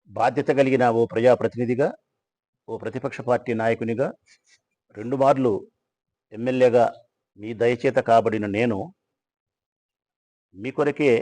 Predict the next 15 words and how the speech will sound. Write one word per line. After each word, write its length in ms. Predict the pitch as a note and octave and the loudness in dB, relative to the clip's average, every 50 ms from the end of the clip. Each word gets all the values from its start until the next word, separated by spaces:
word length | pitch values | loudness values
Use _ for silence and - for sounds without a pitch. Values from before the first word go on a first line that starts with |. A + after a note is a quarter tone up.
| - - _ _ - B2 | 0 -6 _ _ -8 -6
ఈ 20 | A2 - | -2 0
సమావేశం 420 | A#2 A#2 A#2+ A#2+ A#2 A2 - A2+ A#2 A2+ | 2 4 4 4 4 2 2 0 0 0
ఏర్పాటు 280 | A2+ - A#2 A2+ G#2+ G2+ A#2+ | 0 2 2 0 0 0 -4
చేసి 140 | A#2+ - - | -6 -6 -6
చెప్తా 200 | G2 - - G#2+ G2 F#2 | -6 -4 -4 -4 -4 -4
ఉన్నా. 180 | F2 F2 E2 - - _ _ _ _ _ _ _ _ _ _ | -6 -8 -12 -14 -18 _ _ _ _ _ _ _ _ _ _
పొద్దుటూరుని 460 | A#2 A2+ C3 C3+ D3+ D3+ C3+ B2+ C#3+ C#3 C3+ - | -14 -12 -6 -4 -2 -2 0 0 0 0 2 2
పట్టణంలో 460 | C3 - C3 C3 C3 C3 C3 C3 B2+ A#2 - - - _ _ _ _ _ _ _ _ _ _ F#2+ G#2 | 2 2 2 2 2 4 6 6 6 6 4 0 -10 _ _ _ _ _ _ _ _ _ _ -14 -6
ఎవరైనా 340 | A2+ C3 C3+ C#3+ D3 D#3 D3 C3 B2+ | -2 0 0 2 2 4 4 4 4
ఆస్తులు 300 | C3 - - D#3 C3 B2 - | 4 2 0 -2 -2 0 0
కొనేటప్పుడు 520 | B2 A#2 B2 B2 A#2+ B2 - B2 A#2+ C3 D3 - - _ _ _ _ _ _ - - _ _ _ _ _ _ _ _ _ _ _ - | 0 2 2 2 2 0 0 -2 -4 -4 -4 -6 -10 _ _ _ _ _ _ -20 -20 _ _ _ _ _ _ _ _ _ _ _ -6
ఖాళీ 240 | A2 B2 B2+ C3+ C3 A2 G#2 | -4 -2 -2 -2 -2 0 2
జాగాలు 340 | B2 B2+ B2+ C3 B2+ B2 A#2+ A#2 | 4 6 6 6 6 6 6 4
కానీ, 200 | A#2+ A#2 A#2+ C3 C#3+ D#3 - _ _ _ _ _ _ _ _ _ _ _ _ - | 4 4 2 0 -4 -8 -14 _ _ _ _ _ _ _ _ _ _ _ _ -16
ఆ 20 | G#2 | -16